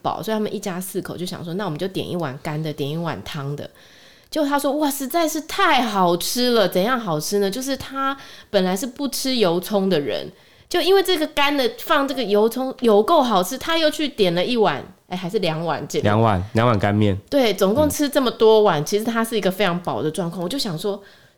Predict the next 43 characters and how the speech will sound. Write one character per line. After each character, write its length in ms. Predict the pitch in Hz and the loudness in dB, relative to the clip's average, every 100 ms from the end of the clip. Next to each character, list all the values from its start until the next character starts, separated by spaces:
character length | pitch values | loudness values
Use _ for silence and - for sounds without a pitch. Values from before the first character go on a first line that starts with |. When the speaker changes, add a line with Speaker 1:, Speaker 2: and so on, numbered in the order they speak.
| - | -12
Speaker 1:
这， 140 | 285 - | -10 -8
这 140 | - 277 | -8 -8
是 160 | 277 - _ | -8 -14 _
到 140 | - 233 | -2 -2
底 120 | 185 | -2
是 140 | 185 | 0
有 140 | 262 165 | 2 2
多 240 | 165 233 | 2 0
好 180 | 233 151 | 0 -4
吃？ 160 | - 220 | -4 -2
那 100 | 240 | -2
不 140 | 226 | 0
然 140 | 185 | 0
我 40 | 151 | 0
们 160 | 139 | -4
来 140 | 143 143 | -6 -8
吃 220 | - 170 | -8 -8
吃 160 | 170 170 | -8 -8
看。 200 | 196 190 | -6 -6
结 120 | 277 | -2
果 100 | 277 | -2
我 80 | 226 | -2
一 80 | |
吃， 220 | 285 - 254 | -4 -6 -2
哇， 240 | 349 330 | 0 0
真 240 | 311 392 | 2 2
的 100 | 403 | 4
很 300 | 330 294 339 | 2 0 0
好 160 | 359 254 | 2 2
吃！ 140 | 285 311 | 0 -2
你 100 | 302 | 0
一 80 | |
讲 240 | 349 269 208 | 0 -2 -2
客 240 | - 320 | 0 0
家， 340 | - 285 269 269 - - | 0 0 0 -4 -6 -2
Speaker 2:
它 100 | 143 | 2
就 140 | 143 | 4
是 120 | 139 | 6
油 160 | 113 101 | 6 4
葱 220 | 104 107 | 4 2
打 160 | 98 80 | 2 -2
得 100 | 82 | -2
香 240 | - | 0